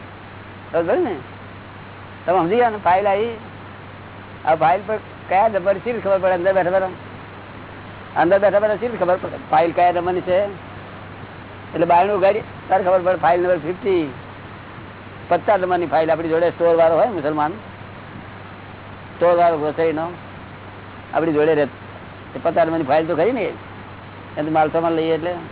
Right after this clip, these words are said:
એ આવેલો તો કહે છે, "ખો-, મેં કોથળા, ત્રણ કોથળા આપ્યા છે, કોણ ના? મહેતાજી પૈસા નથી હાલતા."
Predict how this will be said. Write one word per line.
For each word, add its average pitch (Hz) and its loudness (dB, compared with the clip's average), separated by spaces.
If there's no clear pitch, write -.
એ 165 4
આવેલો 165 4
તો 165 -4
કહે 165 -4
છે, 180 -6
"ખો-, 160 -2
મેં 165 0
કોથળા, 160 4
ત્રણ 160 0
કોથળા 156 2
આપ્યા 165 2
છે, 185 -6
કોણ 202 0
ના? 156 0
મહેતાજી 165 4
પૈસા 170 2
નથી 165 2
હાલતા." 147 0